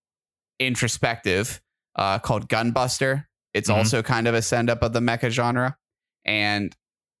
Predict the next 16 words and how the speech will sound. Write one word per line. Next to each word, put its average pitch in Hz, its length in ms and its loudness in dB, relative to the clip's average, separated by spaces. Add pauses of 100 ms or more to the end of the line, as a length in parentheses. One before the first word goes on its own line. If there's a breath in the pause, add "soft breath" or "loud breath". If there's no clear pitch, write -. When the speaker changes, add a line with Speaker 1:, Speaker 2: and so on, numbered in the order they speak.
(100)
Speaker 1:
I 127 100 -2
think 160 180 -2
he's 156 180 -2
coming 120 460 0
from 85 240 -4
that, 90 380 -2
but 120 100 -2
I 117 80 2
think 160 400 -4 (100)
that 113 340 2 (920)
he, 127 580 -2 (920)
he's 143 400 -2 (100)
looking 185 440 0
at 127 320 0
this 117 260 -2
world, 110 720 -4